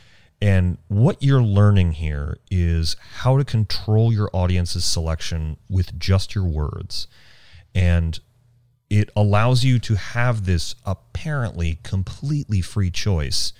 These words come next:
while still maintaining total control over your audience. But more importantly, it doesn't feel like you're leading them down a garden path. Like you're not, it doesn't feel like you're pushing them in any direction or limiting their selections.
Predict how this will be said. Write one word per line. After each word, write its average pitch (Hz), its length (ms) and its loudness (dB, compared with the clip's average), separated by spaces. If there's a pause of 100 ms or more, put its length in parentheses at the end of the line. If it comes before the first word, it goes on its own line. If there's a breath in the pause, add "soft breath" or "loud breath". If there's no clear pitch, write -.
(400 soft breath)
while 104 180 6
still 113 240 2
maintaining 95 840 2 (600 soft breath)
total 147 320 2
control 95 600 2
over 90 180 4
your 85 180 2
audience. 85 460 2
But - 240 -6
more 160 300 2
importantly, 104 680 2 (600 soft breath)
it 120 220 -2
doesn't 208 300 -2
feel 90 760 -4 (160)
like 92 280 2
you're 95 120 4
leading 90 380 4
them 87 140 2
down 85 240 4
a 80 60 0
garden 80 400 0
path. - 460 -4
Like 95 220 2
you're 98 120 4
not, 95 180 2 (120)
it 101 240 0
doesn't 135 260 4
feel 123 160 0
like 113 140 0
you're 101 60 2
pushing 107 400 0
them 90 120 2
in 78 100 0
any 92 140 4
direction 85 540 0
or 76 80 -4
limiting 87 480 2
their 78 120 0
selections. - 720 -4